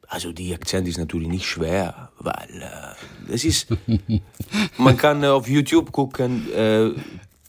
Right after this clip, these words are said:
Trappatoni, ja, die, die Klassiker, aber da versteht man natürlich überhaupt nichts, das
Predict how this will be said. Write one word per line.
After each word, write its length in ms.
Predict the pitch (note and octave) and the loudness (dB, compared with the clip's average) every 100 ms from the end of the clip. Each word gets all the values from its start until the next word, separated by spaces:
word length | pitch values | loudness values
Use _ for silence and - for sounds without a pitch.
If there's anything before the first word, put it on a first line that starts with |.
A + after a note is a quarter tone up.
| - | 2
Trappatoni, 840 | B2+ B2 B2+ - D#3 C#3 G2 D#2+ - | 4 6 4 8 6 6 0 -4 -8
ja, 260 | - G#2 B2 C3+ - - | 0 2 2 2 -4 -2
die, 240 | G2+ G2 G2+ | 0 0 2
die 120 | G3 D#3+ | 6 8
Klassiker, 480 | - B2+ - B2+ F#2 | 8 6 6 2 2
aber 100 | F2+ | 0
da 100 | F2 | 2
versteht 300 | F2+ G2 A2+ | 0 4 4
man 140 | A2+ G#2+ | 6 4
natürlich 180 | A2 | 4
überhaupt 380 | G#2+ G#2 G#2+ B2+ | 4 6 4 4
nichts, 180 | F2+ | -2
das 100 | - | -4